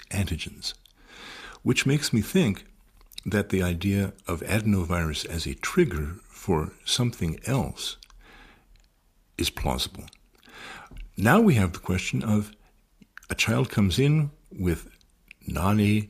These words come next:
non-B, non-C D E hepatitis, and what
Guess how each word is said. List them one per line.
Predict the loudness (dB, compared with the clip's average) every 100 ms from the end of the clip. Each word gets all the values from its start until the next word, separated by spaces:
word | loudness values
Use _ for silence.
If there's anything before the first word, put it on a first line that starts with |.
| -4
non-B, | -2 0 0 0 0
non-C | 0 -2 -2 -2 0
D | 0 0
E | 0 0 0
hepatitis, | -2 -4 -2 -2 -2 -6 -10 -16 -20 -20 -20 -18 -4
and | -4 -4 -12 -20 -20 _
what | -14 -2 4 4 2